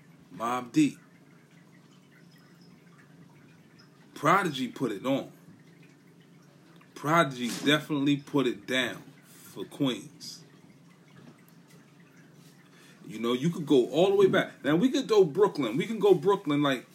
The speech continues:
people like, a lot of people like Brooklyn. You know, you got, um, Boot Camp Click,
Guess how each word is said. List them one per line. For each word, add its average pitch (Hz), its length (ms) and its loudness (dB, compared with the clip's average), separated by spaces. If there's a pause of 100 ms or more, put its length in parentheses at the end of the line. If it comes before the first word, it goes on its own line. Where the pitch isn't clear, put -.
(180)
people 208 280 -2
like, 185 240 4 (300)
a 156 100 0
lot 175 240 0
of 180 80 -4
people 170 240 -2
like 156 260 -2
Brooklyn. 135 420 -4 (760)
You 107 100 -10
know, 113 140 -4
you 120 160 -2
got, 123 340 -2
um, 117 540 -6
Boot 139 280 4
Camp 107 360 -10
Click, 101 320 -10